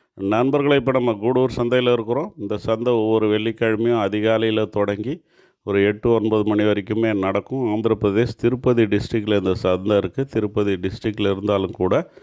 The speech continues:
சென்னையிலேருந்து நெல்லூர் போற வழியில, சென்னை மாதவரம் பஸ் டெர்மினஸ்லேருந்து ஒரு நூத்தி இருபத்தஞ்சு கிலோமீட்டர் டிஸ்டன்ஸ்ல இந்த சந்தை இருக்கு. நெல்லூர்லேருந்து சென்னைக்கு வரும்போது,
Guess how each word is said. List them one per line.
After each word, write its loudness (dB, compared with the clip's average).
சென்னையிலேருந்து 2
நெல்லூர் 0
போற 0
வழியில, 0
சென்னை 0
மாதவரம் 0
பஸ் -4
டெர்மினஸ்லேருந்து -4
ஒரு 2
நூத்தி 0
இருபத்தஞ்சு 4
கிலோமீட்டர் -2
டிஸ்டன்ஸ்ல 0
இந்த 0
சந்தை 0
இருக்கு. 0
நெல்லூர்லேருந்து 2
சென்னைக்கு 0
வரும்போது, 2